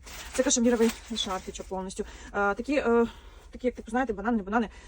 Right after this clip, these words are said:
Восьмий розмір, це дівчинка, е, десь С-ка. Певно, що С-очка. Такі вони трошки завужені, хто ще любить моми, такі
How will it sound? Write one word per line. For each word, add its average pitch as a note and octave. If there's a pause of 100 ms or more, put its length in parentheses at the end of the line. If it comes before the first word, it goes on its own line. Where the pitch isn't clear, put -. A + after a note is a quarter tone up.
Восьмий G#3
розмір, C4
це F#3+
дівчинка, A3+
е, F#4
десь - (320)
С-ка. G#3+ (320)
Певно, G#3
що G#3+
С-очка. -
Такі G#3+
вони G3
трошки F#3+
завужені, A#3+
хто A3
ще G#3
любить G3
моми, A#3+
такі G#3+